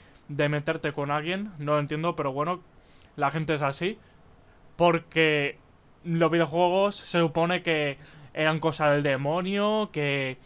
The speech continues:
te viciabas y te volvía loco, te convertías en una persona muy solitaria, antisocial. ¿Qué tal ahora? Que tú también juegas bastante videojuegos, ¿qué tal? ¿Todo bien o qué?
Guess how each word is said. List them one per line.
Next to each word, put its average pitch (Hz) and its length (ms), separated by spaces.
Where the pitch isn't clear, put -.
te 165 140
viciabas 156 640
y 165 40
te 160 120
volvía 151 500
loco, 202 640
te 160 120
convertías 156 500
en 160 80
una 165 180
persona 151 400
muy 156 220
solitaria, 185 1120
antisocial. 156 1080
¿Qué 170 140
tal 156 160
ahora? 127 320
Que 165 120
tú 180 260
también 160 480
juegas 151 460
bastante 147 360
videojuegos, 120 540
¿qué 151 80
tal? 117 220
¿Todo 175 160
bien 175 180
o 131 80
qué? 127 220